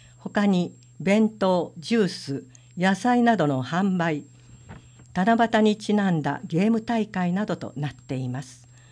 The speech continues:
お問い合わせは、矢野交流プラザ運営委員会事務局、地域おこし推進課内、電話八二一四九零四、ファッ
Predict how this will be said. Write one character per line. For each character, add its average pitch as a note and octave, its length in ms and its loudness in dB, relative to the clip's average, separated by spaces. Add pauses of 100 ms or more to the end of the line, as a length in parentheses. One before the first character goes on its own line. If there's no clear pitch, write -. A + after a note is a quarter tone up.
(420)
お F#3 120 -2
問 B3+ 220 4
い B3 60 4
合 A#3+ 60 4
わ A#3 100 2
せ A3+ 160 0
は、 G#3+ 220 0 (180)
矢 F#3 180 4
野 A#3 260 4 (100)
交 G#3+ 200 4
流 A3+ 200 0
プ A3 140 -4
ラ F3 140 2
ザ C#3+ 260 -6 (260)
運 A#3 360 4
営 A3 220 2
委 G#3 100 0
員 G3+ 160 2
会 C#3 220 -4
事 D3+ 160 -4
務 F#3+ 120 0
局、 - 400 -10 (580)
地 A3 180 0
域 A3 200 0
お G3+ 60 0
こ E3 120 -4
し D3 120 -6
推 G3 260 -4
進 F3+ 320 -4
課 E3 160 -6
内、 C3+ 200 -6 (440)
電 G3+ 380 0
話 E3+ 180 -2 (260)
八 F#3 380 0
二 G#3 260 4
一 - 340 -10 (120)
四 G#3+ 280 0
九 E3+ 360 -2
零 D#3+ 260 -2
四、 C3 220 -4
フ - 640 -14
ァ - 40 -2
ッ - 20 -4